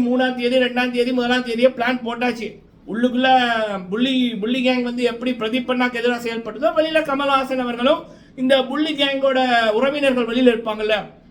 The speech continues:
அவங்களுமே வந்து மும்முரமா இந்த படங்களை வில்லங்க பண்ணுவாங்கல்ல, ஆ,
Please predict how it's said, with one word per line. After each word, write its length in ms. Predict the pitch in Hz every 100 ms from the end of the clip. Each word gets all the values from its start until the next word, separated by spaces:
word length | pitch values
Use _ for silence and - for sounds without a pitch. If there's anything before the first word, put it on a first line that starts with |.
| -
அவங்களுமே 600 | 226 285 330 320 302 277
வந்து 180 | 247 262
மும்முரமா 560 | 302 269 269 262 247 320 330 277 247 233
இந்த 160 | 226 208
படங்களை 440 | 233 285 285 254
வில்லங்க 380 | 240 285 294 262
பண்ணுவாங்கல்ல, 460 | 247 240 220 214 233 226 - - - -
ஆ, 80 | -